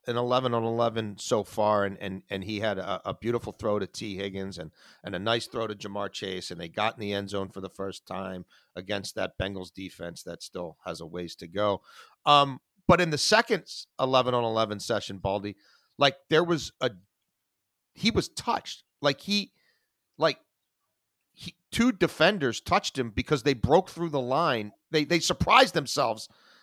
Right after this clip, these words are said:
how easily they got past the guards, and they had to literally kinda hold Joe Burrow up, you know, to, to keep themselves from running right through him. Um, I, I,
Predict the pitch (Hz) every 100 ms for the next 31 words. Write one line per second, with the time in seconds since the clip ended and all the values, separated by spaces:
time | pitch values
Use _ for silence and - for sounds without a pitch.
0 | _ 180 208 208 185 220 185 185 156 135
1 | 131 120 151 139 156 160 - - 151 143
2 | - - - 120 101 139 180 123 107 -
3 | - _ _ _ _ _ 165 165 165 170
4 | 151 202 202 180 180 214 185 160 180 170
5 | 135 170 190 151 113 - 165 143 165 160
6 | 139 143 220 - _ 147 160 156 127 -
7 | 202 - 151 - 151 143 131 - _ _
8 | _ _ - 151 147 160 202 190 147 139
9 | 135 - 147 165 262 190 139 127 - _
10 | _ _ 156 156 151 143 131 _ _ _
11 | _ _ _ _ _ _ _ - 175 -
12 | 175